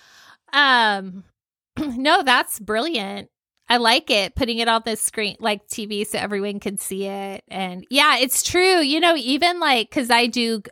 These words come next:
I like the Instagram, and I love watching Reels. The problem is, if you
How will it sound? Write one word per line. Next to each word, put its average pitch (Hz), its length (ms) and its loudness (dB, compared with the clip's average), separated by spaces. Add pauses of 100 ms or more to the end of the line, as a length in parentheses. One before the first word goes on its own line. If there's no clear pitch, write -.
(120)
I 226 80 4
like 220 260 0
the 226 120 -2
Instagram, 196 680 -4 (720)
and 247 140 2
I 233 120 4
love 233 260 2
watching 247 400 0
Reels. 214 680 -6 (540)
The 262 80 2
problem 302 640 2
is, 185 520 -4
if 240 200 0
you 254 180 -2